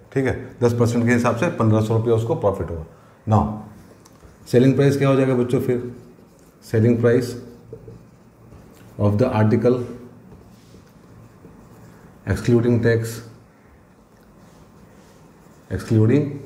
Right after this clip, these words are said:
tax, Tax को हटा के, ठीक है, ध्यान में रखना, is equal to marked price मतलब पन्द्रह हज़ार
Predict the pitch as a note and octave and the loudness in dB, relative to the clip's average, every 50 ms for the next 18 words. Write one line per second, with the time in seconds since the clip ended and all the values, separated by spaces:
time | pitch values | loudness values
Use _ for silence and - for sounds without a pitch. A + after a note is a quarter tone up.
0 | - - - - - F#2 E2+ D#2 - - - - A2 G#2 - - - A#2+ A2+ A#2 | -18 -20 -20 -14 -10 -8 -8 -8 -10 -12 -10 -8 -8 -8 -6 -4 -2 0 0 2
1 | A#2 A#2+ G#2+ F2+ F2 D#2 D2 - - - - - - - _ - C3 B2 C3 A2 | 2 0 0 -2 -4 -6 -8 -10 -14 -20 -20 -20 -20 -20 _ -6 -2 0 0 2
2 | A2 G#2 G#2+ G#2+ G#2 G#2 G#2+ G#2+ F#2 D#2+ - - - - - _ _ _ _ _ | 2 2 2 2 0 0 -2 -4 -6 -8 -8 -12 -20 -20 -20 _ _ _ _ _
3 | - - - - - - - - G#2+ A2+ A2 A#2+ B2+ B2 B2+ D3 D#3 D#3 D#3 - | -20 -20 -20 -20 -20 -12 -4 0 2 2 2 4 2 2 2 0 0 -2 -4 -8
4 | - - - - - - - _ _ - - - - - - - - _ - G#2+ | -12 -16 -20 -20 -20 -20 -20 _ _ -20 -20 -20 -20 -20 -20 -20 -20 _ -2 0
5 | A2 A#2+ A#2+ A2 - - A2 G#2+ B2 A#2+ - - - G#2 G2 G2+ A2+ - - G2+ | 2 2 2 0 0 0 2 2 2 2 0 -4 -6 -4 -2 0 0 0 0 0
6 | G2+ G2+ A2+ A#2+ A#2+ A#2 B2 C3+ D3 | 0 2 2 2 2 2 2 0 0